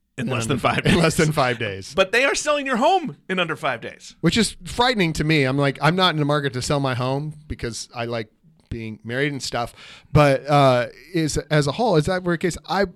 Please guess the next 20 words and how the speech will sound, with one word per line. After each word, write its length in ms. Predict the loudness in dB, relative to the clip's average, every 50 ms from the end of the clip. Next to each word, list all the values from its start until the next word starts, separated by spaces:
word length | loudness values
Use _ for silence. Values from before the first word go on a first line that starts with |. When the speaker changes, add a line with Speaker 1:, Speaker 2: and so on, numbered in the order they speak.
| _ 0
Speaker 2:
would 260 | 0 0 0 -2 -8
feel 360 | -6 -2 0 0 0 0 -2
completely 680 | -6 -8 -8 -2 -2 0 0 0 -4 -4 -4 -6 -4 -2
overwhelmed 840 | -2 -2 -2 -2 -4 -2 -4 -2 -2 -2 -2 -4 -6 -8 -12 -16 -18 _ _ _ _ _ _ _ _ _ _ _ _ _ -4
if, 200 | -4 -4 -2 -2
like, 300 | -2 -4 -4 -6 -10 _ -4
I 100 | -4 -2
put 220 | 2 2 2 4
my 100 | 2 0
home 200 | 0 0 0 0
on 100 | 0 0
the 80 | -2 -2
list, 480 | -2 -2 -2 -2 -4 -8 -12 _ _ _ _
uh, 140 | -6 -6 -4 -6
listed 400 | -4 0 0 0 2 0 -2 -2
it, 140 | -2 -2 -4
and 160 | -4 -4 -4
then, 60 | -4
like, 200 | -4 -4 -6 -4
with 240 | -2 -2 -2 -2 -2